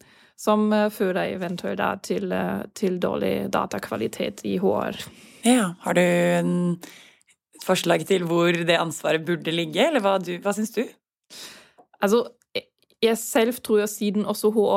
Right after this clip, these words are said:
Speaker 1: R er den som eventuelt kan nytte mest av det,
Speaker 2: Mm.
Speaker 1: ved å bruke mer data og styrke sin rolle som rådgiver i organisasjoner, at,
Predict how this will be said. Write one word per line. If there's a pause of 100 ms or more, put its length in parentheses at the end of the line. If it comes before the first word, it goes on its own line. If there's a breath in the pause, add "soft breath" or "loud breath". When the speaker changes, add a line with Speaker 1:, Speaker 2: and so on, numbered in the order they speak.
(100)
Speaker 1:
R
er
den
som (460)
eventuelt (420)
kan
nytte
mest
av
det,
Speaker 2:
Mm. (200)
Speaker 1:
ved
å
bruke
mer
data
og
styrke
sin
rolle
som
rådgiver
i
organisasjoner,
at,